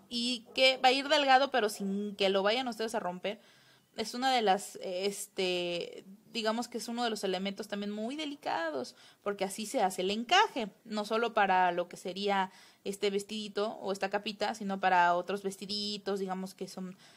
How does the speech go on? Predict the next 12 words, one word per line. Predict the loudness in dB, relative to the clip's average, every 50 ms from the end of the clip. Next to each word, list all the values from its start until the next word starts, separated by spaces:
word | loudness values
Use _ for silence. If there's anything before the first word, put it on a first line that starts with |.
| _ _ _
de, | -4 -2 -2 -2 -2 -2 -4 -6 -6 -8 -14 -18 -6
de | -4 -4
bautizo | -2 -2 -2 -4 -4 -12 -10 -6 -6 -2 -2 -2
y | -2 0
esas | -2 -2 -4 -4
cosas, | -6 -4 -4 -4 -4 -2
¿no? | -2 -2 -2 0
Que | 0
luego | 2 2 2 2 0
hacen | -2 -2 -4 -6 -4
en | -6 -6 -6
figuritas. | -6 -6 -4 -6 -6 -6 -4 -6 -6